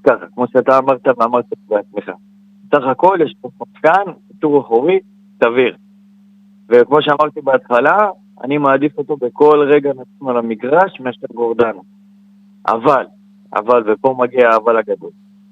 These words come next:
אם אתה שואל אותי, וזה מה שאני מנסה להגיד, אתה חשבת שאני אומר שהוא גרוע, אז לא גרוע. אני חושב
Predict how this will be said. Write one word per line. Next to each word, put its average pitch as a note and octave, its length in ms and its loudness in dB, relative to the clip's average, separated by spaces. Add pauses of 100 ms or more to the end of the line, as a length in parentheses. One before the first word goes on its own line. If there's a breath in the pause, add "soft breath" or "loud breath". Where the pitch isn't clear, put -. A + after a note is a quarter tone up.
(100)
אם D#3+ 200 2
אתה D3+ 160 -4
שואל B2+ 320 -2
אותי, G#2 340 -4
וזה A2+ 180 0
מה C#3+ 120 2
שאני B2 160 -6
מנסה A2+ 320 -6
להגיד, G2 440 -4 (340)
אתה A#2 140 -6 (140)
חשבת G#2+ 240 -16
שאני G#2 160 -12
אומר A2 160 -8
שהוא G#2 240 -16
גרוע, F2+ 420 -6
אז A2 140 -6
לא D3+ 220 2
גרוע. G2+ 280 -4 (500)
אני E3+ 180 0
חושב D3+ 280 0